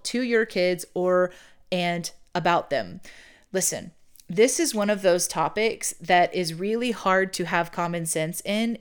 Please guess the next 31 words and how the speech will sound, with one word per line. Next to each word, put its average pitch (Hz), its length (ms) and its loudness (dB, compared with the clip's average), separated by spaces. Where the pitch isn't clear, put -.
if 220 280 2
you 233 120 -4
were 214 140 4
raised 180 420 4
in 185 80 -4
a 175 60 -2
home 170 460 -2
where 170 320 4
negative 170 520 0
talk 170 500 0
and 156 220 -6
fighting 190 640 0
was 160 220 0
normal. 165 440 -4
A 196 80 2
lot 185 300 6
of 208 100 2
us 170 200 2
are 175 200 0
raised 175 400 -2
in 196 120 0
environments 180 600 2
where 180 220 2
it's 185 180 0
just - 280 2
normal 190 500 0
to - 160 -4
call 175 300 -2
your 180 140 -2
kids 175 360 -2
names, 165 440 -6